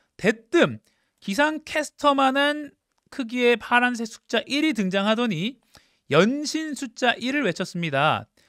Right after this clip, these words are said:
"선거를 코앞에 두고 나타난 파란색 숫자 일은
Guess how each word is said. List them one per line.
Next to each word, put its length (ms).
"선거를 680
코앞에 380
두고 240
나타난 380
파란색 420
숫자 220
일은 540